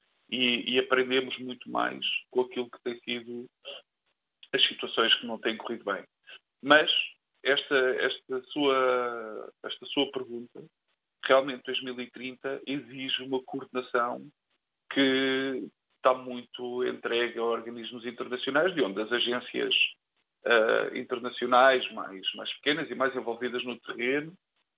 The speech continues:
eh, estão muito envolvidas, não é? Por exemplo, esta situação dos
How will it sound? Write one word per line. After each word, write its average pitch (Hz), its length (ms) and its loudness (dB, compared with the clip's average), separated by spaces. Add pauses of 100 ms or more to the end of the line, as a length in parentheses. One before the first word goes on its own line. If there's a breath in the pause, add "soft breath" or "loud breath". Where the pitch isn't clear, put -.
(100)
eh, 131 600 4
estão 143 520 2
muito 131 680 -10
envolvidas, 139 680 -6
não 95 140 -12
é? 110 140 -10
Por - 160 -20
exemplo, - 320 -10
esta 98 420 -8 (100)
situação 120 440 -6
dos 120 200 -12